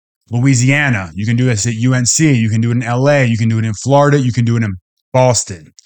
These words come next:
And I'm reading this so I don't mess it up, but I wanna make sure you guys have that information. And this does not mess with your disability insurance, your line of duty, or your permanent total disability. It just gives you the option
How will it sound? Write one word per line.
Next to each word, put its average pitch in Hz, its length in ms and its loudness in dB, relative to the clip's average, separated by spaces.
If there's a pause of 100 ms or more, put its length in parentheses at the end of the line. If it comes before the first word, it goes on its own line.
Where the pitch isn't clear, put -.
(380)
And 104 100 -6
I'm 110 120 -2
reading 151 300 2
this 127 200 0
so 120 100 -2
I 120 40 0
don't 127 140 0
mess 123 220 0
it 120 80 2
up, 143 180 0
but 123 80 0
I 120 60 2
wanna 127 180 2
make 123 160 2
sure 120 100 -2
you 120 120 0
guys 117 160 -2
have 127 240 0
that 120 160 0
information. 107 600 -6 (360)
And 139 100 0
this 151 220 -2
does 143 260 0
not 139 380 0
mess 147 200 -2
with 135 120 -4
your 131 120 2
disability 120 540 0
insurance, 98 460 -6
your 104 100 -6
line 117 280 0
of 107 120 -2
duty, 120 320 2
or 107 160 -6
your 104 180 -6
permanent 117 380 -4
total 110 220 -4
disability. 117 640 -2 (460)
It 110 60 -4
just 107 280 -2
gives 135 300 4
you 135 80 2
the 123 160 -2
option 110 560 -2